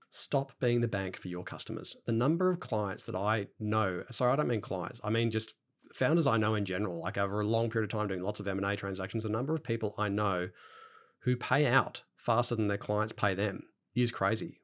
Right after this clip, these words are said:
Why are you acting as the bank for your customers?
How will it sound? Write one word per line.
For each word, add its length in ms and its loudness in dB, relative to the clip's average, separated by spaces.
Why 240 0
are 80 6
you 400 4
acting 480 -2
as 120 -2
the 60 -2
bank 360 -2
for 120 -2
your 200 -2
customers? 560 -6